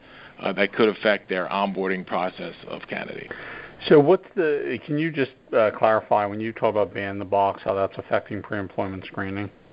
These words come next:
Speaker 1: Well, what it, it, it's really state by state. What, what it is, is during, um, you know, it, it's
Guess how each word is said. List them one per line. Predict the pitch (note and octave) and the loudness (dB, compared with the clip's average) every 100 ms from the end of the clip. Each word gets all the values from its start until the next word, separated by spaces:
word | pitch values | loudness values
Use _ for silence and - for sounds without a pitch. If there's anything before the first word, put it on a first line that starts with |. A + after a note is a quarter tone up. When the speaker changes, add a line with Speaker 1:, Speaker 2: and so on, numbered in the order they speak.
| - - - - - - | -20 -20 -20 -20 -20 2
Speaker 1:
Well, | E3 D#3+ | 6 6
what | C#3+ F3 - | 4 0 2
it, | D#3 C#3 | 0 -2
it, | - C#3+ | -4 -4
it's | - C#3 | -6 -6
really | F#3+ F#3 C3+ | 0 2 0
state | - D3+ D3 | -2 -4 0
by | A#2+ | -2
state. | A2+ C3 A2 F2 | 0 0 0 2
What, | A#2+ C3 | 0 2
what | D3+ | 2
it | D#3 | 4
is, | D3 D3 | 2 0
is | A#2 G2 - | -2 -12 -6
during, | A2+ A2+ G#2+ G2 - - - - - G#2 | -2 0 -2 -8 -16 -20 -20 -20 -10 -2
um, | G#2 G2+ G2+ F2+ - | 0 0 -4 -8 -6
you | A2 | -2
know, | G#2+ G2 | 0 2
it, | G#2 G2 | 0 -2
it's | A2 G#2 | -6 -6